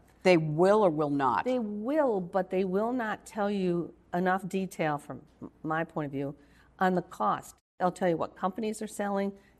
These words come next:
Speaker 2: and what letter plan. Are they selling a G or an N or a K? And, but they won't tell you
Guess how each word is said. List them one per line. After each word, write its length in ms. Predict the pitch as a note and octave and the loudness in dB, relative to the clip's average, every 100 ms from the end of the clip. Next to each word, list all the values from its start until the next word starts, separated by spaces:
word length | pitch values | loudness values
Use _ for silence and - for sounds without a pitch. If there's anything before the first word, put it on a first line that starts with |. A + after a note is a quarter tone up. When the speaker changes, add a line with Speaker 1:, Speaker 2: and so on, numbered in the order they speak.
| - | -2
Speaker 2:
and 160 | F3 E3 | 0 2
what 180 | D#3 - | 0 0
letter 360 | E3 F3+ F#3+ | 2 4 4
plan. 480 | F3+ - F#3 E3 E3 | 2 -2 -2 0 0
Are 200 | D#3 C#3+ | 0 -2
they 100 | D3 | -4
selling 340 | D3+ - D#3 D3+ | -6 -4 -4 -4
a 60 | |
G 420 | C#3+ D#3 E3+ F3 D#3+ | -6 -4 -2 -2 -2
or 100 | C#3+ | -4
an 100 | C3+ | -6
N 320 | D#3 D3+ D#3 | -4 -4 -4
or 160 | D3 C3 | -6 -8
a 40 | C#3 | -12
K? 460 | - D#3+ D3 D#3+ - _ _ - - - | -8 -6 -4 -8 -12 _ _ -20 -20 -4
And, 380 | E3 D#3+ D3+ C#3 - F3 E3 | 0 2 0 -2 -6 -6 -2
but 160 | F3 | 0
they 100 | E3+ | 2
won't 200 | F3+ G3+ | 0 0
tell 140 | - F#3+ | 0 -2
you 160 | F3 | -2